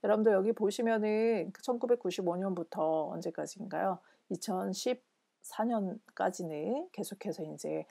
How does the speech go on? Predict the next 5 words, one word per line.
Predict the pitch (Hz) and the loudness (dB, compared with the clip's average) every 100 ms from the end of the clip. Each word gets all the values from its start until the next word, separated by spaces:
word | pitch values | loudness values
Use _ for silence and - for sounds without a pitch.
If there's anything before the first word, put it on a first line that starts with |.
| - - | -14 -12
아파치가 | - 240 214 190 175 | -6 -2 -2 -2 -4
굉장히 | 180 185 170 170 | -4 -4 -4 -4
인기가 | 175 - 196 190 180 180 | -8 -6 0 2 2 2
많아지-, | 160 165 170 - 190 | 0 -2 -4 -6 -4
많았었는데 | 160 185 202 156 147 147 226 196 147 | -2 0 -2 -4 -8 -4 -2 -2 -4